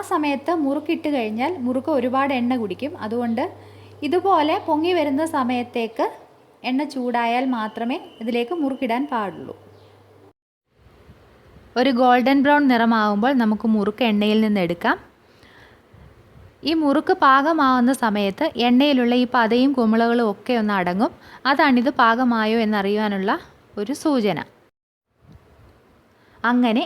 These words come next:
അരിമുറുക്ക് തയ്യാറായി കഴിഞ്ഞു. ഇത് വളരെ രുചിയേറിയ ഒരു സ്നാക്കാണ്. ചായയുടെയും കാപ്പിയുടെയും ഒക്കെ കൂടെ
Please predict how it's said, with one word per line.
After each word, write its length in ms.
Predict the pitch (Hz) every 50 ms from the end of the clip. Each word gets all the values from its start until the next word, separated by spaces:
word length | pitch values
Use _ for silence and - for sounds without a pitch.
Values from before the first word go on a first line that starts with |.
| - - 214
അരിമുറുക്ക് 440 | 226 226 254 247 262 262 269 269 269 262
തയ്യാറായി 460 | 247 220 208 214 220 226 233 226 226 220 -
കഴിഞ്ഞു. 340 | 220 196 185 185 185 208 294 392 - - - - - - - - 214
ഇത് 100 | 202 220 208 220
വളരെ 300 | 208 208 220 233 254 330 339 285
രുചിയേറിയ 560 | 254 202 220 226 233 226 220 220 226 226 240 277 - - 196
ഒരു 140 | 202 202 220 -
സ്നാക്കാണ്. 640 | - 208 196 190 196 202 - - 220 196 185 196 277 392 - - - - - - - - - - -
ചായയുടെയും 580 | - 233 220 233 240 254 269 262 277 269 269 269 254
കാപ്പിയുടെയും 440 | 233 214 202 - 233 226 247 233 220
ഒക്കെ 140 | 226 233 220 226
കൂടെ 160 | 220 240